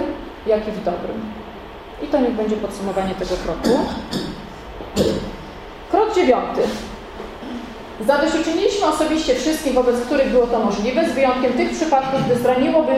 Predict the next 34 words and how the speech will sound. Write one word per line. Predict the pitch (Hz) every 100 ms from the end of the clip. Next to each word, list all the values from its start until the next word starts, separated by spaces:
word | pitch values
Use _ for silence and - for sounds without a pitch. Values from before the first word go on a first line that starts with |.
| 262
to | 247 240
ich | 285 - - -
lub | 285 311 285
innych. | 226 202 202 - - - - - - - - -
Więc | 302 311
w | -
tym | 440
kroku | 427 403 339
wybaczamy | 330 311 320 330 320 311 311 311 311 - - - -
innym | 294 285 294 359 427 - -
i | 285 311
innych | 320 320
prosimy | 277 - 254 233
o |
wybaczenie. | 226 214 214 208 185 185 - - -
Ale | 247 247
tak | 349
jak | 427 349
zostało | 320 349 339
to | 330
zaznaczone, | 285 269 262 262 302 311
czasami | 277 311 285
są | 277 311
sytuacje | 302 294 262 254 247 - 262
nieodwracalne. | 262 269 254 254 262 202 190 185 208
Musimy | 240 277 254
sobie | 254 254
zdać | 247 254
sprawę, | - 254 254
że | 247
nasze, | 240 240 254 269 262 - - - - -
e, | 226 226 226 226 220
działania | 240 226 214 214 226 262 285 - - - - -
często | 262 254 - 254